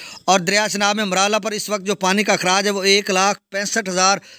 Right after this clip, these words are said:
तीन सौ क्यूसेक है। ये मैं अखराज बता रहा हूँ। आमद तकरीबन एक लाख, अ, अस्सी, नब्बे के करीब, बल्कि एक लाख नब्बे हज़ार के करीब होगी। तो वहाँ से जो अखराज किया जा रहा है, वो एक लाख पैंसठ हज़ार तीन सौ क्यूसेक है।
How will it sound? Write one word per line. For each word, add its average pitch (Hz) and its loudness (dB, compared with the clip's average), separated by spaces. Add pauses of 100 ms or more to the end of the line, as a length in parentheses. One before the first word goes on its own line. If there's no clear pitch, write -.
(120)
तीन 202 -6
सौ 208 -2
क्यूसेक 208 0
है। 220 4
ये 220 4
मैं 208 2
अखराज 196 0
बता 180 0
रहा 151 -4
हूँ। 127 -12 (340)
आमद 196 -4
तकरीबन 202 -2
एक 202 2
लाख, 202 0
अ, 220 -4 (1120)
अस्सी, 226 2
नब्बे 196 4
के 214 0
करीब, 185 0
बल्कि 190 0
एक 208 0
लाख 208 2
नब्बे 190 0
हज़ार 196 2
के 190 -8
करीब 165 -4
होगी। 147 -2 (680)
तो 196 -2
वहाँ 185 4
से 233 -2
जो 214 2
अखराज 196 2
किया 202 2
जा 202 2
रहा 202 2
है, 208 -2
वो 202 -2
एक 202 -4
लाख 202 0
पैंसठ 196 -4
हज़ार 196 2
तीन 190 -6
सौ 214 -2
क्यूसेक 208 0
है। 220 2